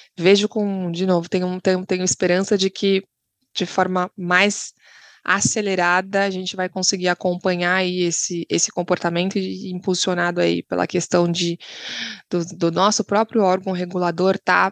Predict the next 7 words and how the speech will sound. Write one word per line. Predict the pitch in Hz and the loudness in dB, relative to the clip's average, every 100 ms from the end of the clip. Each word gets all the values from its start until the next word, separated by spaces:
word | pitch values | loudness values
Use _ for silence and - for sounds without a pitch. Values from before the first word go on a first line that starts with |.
| _ | _
muito | 185 196 202 | -6 -4 -2
envolvido | 185 180 175 180 180 | 0 0 0 0 0
em | |
algumas | 175 175 180 175 | 0 0 0 0
discussões, | 165 175 180 - 180 180 180 170 160 | -2 -4 -4 -2 2 2 2 0 -4
em | 170 170 - | -6 -10 -8
como | - 190 202 190 180 175 | 2 6 6 4 -2 -4